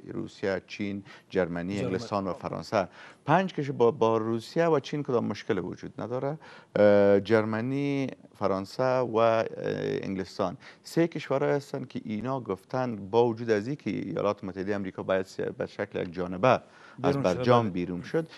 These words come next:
Speaker 1: اینا گفتن که ما ادامه می‌دیم و بر-، و عکس العمل ایران هم این بود که گفت که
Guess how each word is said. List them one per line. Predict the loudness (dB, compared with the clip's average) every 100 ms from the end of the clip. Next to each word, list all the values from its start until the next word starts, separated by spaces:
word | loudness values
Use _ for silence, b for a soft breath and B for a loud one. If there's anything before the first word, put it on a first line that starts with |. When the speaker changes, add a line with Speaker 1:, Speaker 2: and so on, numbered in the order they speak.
| B B
Speaker 1:
اینا | -2 2 4
گفتن | 4 2 0 -2
که | -2 -2
ما | -2
ادامه | -2 0 2 4
می‌دیم | 2 0 -4 0
و | 0
بر-، | 4 4 6 4
و | 4
عکس | 4 0
العمل | 0 2 2
ایران | 6 6 6
هم | 2 0
این | -2
بود | 0 -2 -2
که | -4
گفت | 0 0 0 -6
که | -2 -2